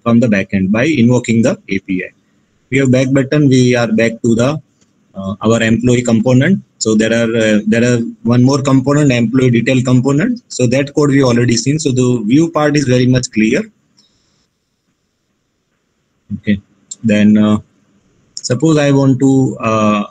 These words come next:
update this record. Let me update this. So if I click on the update, the existing information is coming, like employee I D fifty-five. I will change it to sixty-six.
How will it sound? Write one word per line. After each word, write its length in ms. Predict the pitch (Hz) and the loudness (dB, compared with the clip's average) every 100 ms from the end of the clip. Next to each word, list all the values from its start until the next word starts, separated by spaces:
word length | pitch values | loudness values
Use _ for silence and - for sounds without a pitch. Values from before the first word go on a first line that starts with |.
| _ | _
update 480 | 120 107 117 127 101 | -6 -2 0 0 0
this 260 | 104 113 - | 0 -2 -4
record. 580 | 104 101 - 113 98 95 - _ - | -4 -4 -2 -2 -2 -4 -12 _ -14
Let 180 | - - | -12 -4
me 340 | 107 104 104 101 - | 0 2 0 -2 -8
update 420 | 98 98 104 - | -8 -4 -4 -4
this. 380 | 101 98 - - _ _ - - _ _ - | -6 -6 -8 -14 _ _ -20 -20 _ _ -12
So 180 | - 107 | -2 0
if 160 | 110 | 0
I 100 | 123 | 0
click 260 | 123 151 165 | 0 0 2
on 120 | 165 | 2
the 140 | 156 | 2
update, 360 | 135 131 170 170 - | 0 0 -2 -4 -6
the 280 | 120 127 123 | -2 0 0
existing 380 | 110 135 131 147 | 0 -2 0 2
information 640 | 131 135 135 131 139 131 | 2 2 0 0 0 -2
is 120 | 123 | -2
coming, 380 | - 110 120 135 | -2 0 0 0
like 200 | 117 113 | -2 0
employee 400 | 107 110 117 117 | -2 -2 -2 -2
I 80 | 113 | -2
D 120 | 113 | -4
fifty-five. 600 | 107 98 120 110 127 185 - | -4 -4 -4 -2 -4 -4 -8
I 100 | 107 | -6
will 140 | 110 | -4
change 320 | 107 117 117 113 | -2 0 2 2
it 140 | 113 - | -4 -4
to 200 | 127 147 _ _ - | -2 -2 _ _ -8
sixty-six. 920 | - 107 - 123 143 151 - - | -6 -4 -2 0 -2 -2 -4 -6